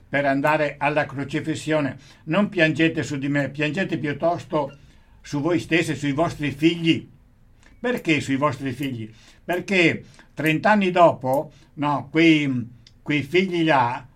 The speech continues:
faranno la fine del topo tutti quanti, e anche le donne, perché la città è, eh, quasi tutti gli ebrei verranno uccisi. Il popolo romano era deciso a sterminare il popolo ebreo. Ora, certe,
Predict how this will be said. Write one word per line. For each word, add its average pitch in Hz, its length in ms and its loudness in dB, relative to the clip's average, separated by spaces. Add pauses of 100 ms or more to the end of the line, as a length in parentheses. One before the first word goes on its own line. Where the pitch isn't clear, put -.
faranno 156 640 0 (160)
la 139 160 0
fine 160 300 0
del 131 220 -6
topo 160 340 2
tutti 127 260 -6
quanti, 156 560 -2 (140)
e 147 120 -4
anche 160 240 0
le 135 140 -4
donne, 160 400 0 (220)
perché 156 500 -4 (220)
la 143 180 -4
città 151 560 0 (380)
è, 135 560 0 (480)
eh, - 220 -16 (160)
quasi 143 300 0
tutti 175 260 -2
gli 151 80 0
ebrei 156 340 2
verranno 143 340 -2
uccisi. 143 560 -4 (320)
Il 127 180 -6
popolo 180 320 0
romano 160 420 2
era 156 180 2
deciso 151 420 -2
a 120 80 -4
sterminare 160 800 2
il 127 120 -4
popolo 135 380 -2
ebreo. 117 440 -6 (400)
Ora, 240 340 0 (400)
certe, 180 640 0